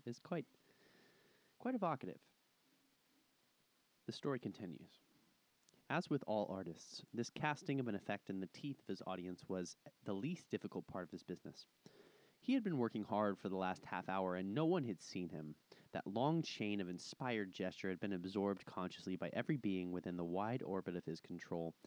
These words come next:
and accepted as normal and spontaneous. To avoid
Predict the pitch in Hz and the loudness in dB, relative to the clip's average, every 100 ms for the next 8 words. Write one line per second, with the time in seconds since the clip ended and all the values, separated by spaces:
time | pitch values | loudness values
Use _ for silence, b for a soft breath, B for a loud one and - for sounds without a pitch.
0 | - 92 87 - 131 - 117 92 - 87 | -10 -6 -6 -2 -2 0 -2 -2 -4 -2
1 | 87 87 76 78 - 82 80 87 80 76 | -2 -2 -4 -8 -6 -6 -4 -6 -6 -6
2 | - - _ _ _ _ _ _ - - | -10 -20 _ _ _ _ _ _ -20 -20
3 | _ _ b b b b b - 135 101 | _ _ b b b b b 2 4 4
4 | 120 170 202 208 | 4 4 4 2